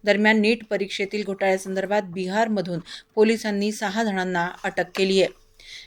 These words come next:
गडचिरोली जिल्ह्यातील नक्षल चळवळीतील राजकीय आणि लष्करी हालचालींचा प्रभारी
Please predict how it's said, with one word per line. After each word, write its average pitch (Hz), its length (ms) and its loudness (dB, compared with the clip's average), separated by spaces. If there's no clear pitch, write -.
गडचिरोली 269 460 6
जिल्ह्यातील 240 420 2
नक्षल 220 280 -2
चळवळीतील 208 560 0
राजकीय 202 540 2
आणि 202 200 0
लष्करी 214 320 0
हालचालींचा 202 600 -2
प्रभारी 196 600 2